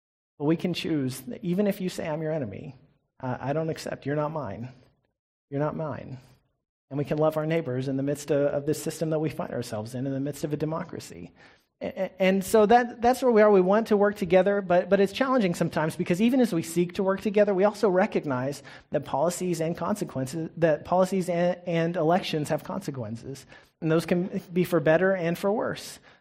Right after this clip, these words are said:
And, uh, some of those have good effects for these people and bad effects for these people. Some of them have good effects for these people and bad effects for those people. And so we recognize that, right? It's not just a, like,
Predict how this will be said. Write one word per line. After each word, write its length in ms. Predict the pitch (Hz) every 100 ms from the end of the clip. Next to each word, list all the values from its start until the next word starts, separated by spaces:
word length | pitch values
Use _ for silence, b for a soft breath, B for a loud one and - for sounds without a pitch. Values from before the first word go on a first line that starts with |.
| _
And, 240 | 147 147 156
uh, 100 | 156
some 180 | -
of 60 | 175
those 160 | 190 185
have 340 | 165 156 180
good 140 | 180
effects 380 | 196 - 185 -
for 100 | 170
these 220 | 165 202
people 300 | - 240 214
and 100 | 156
bad 160 | 147 160
effects 280 | 175 180 -
for 140 | 165
these 180 | 165 196
people. 280 | 220 220 185
Some 180 | - 156
of 60 |
them 100 | 160
have 380 | 156 147 143 151
good 120 | 160
effects 280 | 160 160 -
for 80 | 151
these 160 | 170
people 260 | 180 196 185
and 100 | 147
bad 180 | 139 143
effects 260 | 170 170
for 100 | -
those 180 | 156 165
people. 220 | 185 190
And 80 | 175
so 100 | 196
we 120 | 220
recognize 560 | 233 254 247 156 127 117
that, 160 | 135 156
right? 260 | 156 143 B B B -
It's 120 | 165
not 220 | 202 214
just 200 | 190 -
a, 80 | 196
like, 340 | 165 156 143